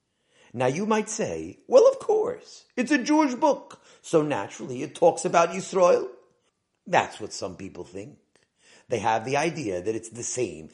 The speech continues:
as if we look in the Polish books, lahavdil. It would talk about the Polish people.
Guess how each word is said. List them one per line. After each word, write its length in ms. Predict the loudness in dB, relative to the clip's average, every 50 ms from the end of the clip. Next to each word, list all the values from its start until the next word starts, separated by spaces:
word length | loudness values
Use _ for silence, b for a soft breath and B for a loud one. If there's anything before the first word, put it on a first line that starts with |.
| B B B B
as 160 | -16 -14 -14
if 140 | -16 -14 -12
we 100 | -12 -10
look 260 | -8 -10 -10 -10 -10 -10
in 100 | -10 -8
the 80 | -8 -10
Polish 420 | -10 -8 -8 -6 -8 -8 -12 -14
books, 240 | -18 -20 -20 -16 -14
lahavdil. 540 | -14 -12 -12 -12 -12 -12 -14 -18 -20 -20 -20 _ _ _ B B B
It 240 | -12 -10 -8 -8 -6
would 160 | -6 -6 -6
talk 240 | -4 -2 -2 -2 -2
about 300 | -4 -6 -6 -6 -8 -8
the 80 | -10 -6
Polish 360 | -4 -4 -4 -4 -6 -8 -10
people. 460 | -14 -20 -20 -20 -20 -20 -20 _ _